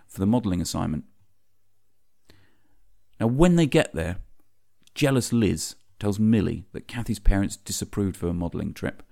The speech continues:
and want her to go home. So the modelling shoot is completed in a day in order for Kathy to get home as quickly as possible. But Liz's scheme backfires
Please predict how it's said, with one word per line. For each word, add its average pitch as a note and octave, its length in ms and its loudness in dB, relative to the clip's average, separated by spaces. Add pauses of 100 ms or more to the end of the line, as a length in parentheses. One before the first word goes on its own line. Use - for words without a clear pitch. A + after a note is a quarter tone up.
(440)
and F#2+ 100 -2
want G2 160 0
her G2 80 -4
to F#2 60 -4
go F2 220 -2
home. F#2+ 240 0 (800)
So - 160 2
the G#2 80 4
modelling C3 340 6
shoot B2+ 280 0
is - 80 -8
completed G#2+ 480 -4
in G#2+ 80 0
a G#2+ 80 0
day G2 380 -2 (440)
in G2 120 0
order G2+ 200 0
for - 120 -6
Kathy G2+ 440 -6
to - 100 -8
get - 160 -8
home G2 400 -2 (180)
as - 100 -14
quickly - 340 0
as F#2 60 -2
possible. E2 480 -6 (960)
But C#3 80 -2
Liz's D#3 220 0
scheme C3 340 2
backfires F2 840 -4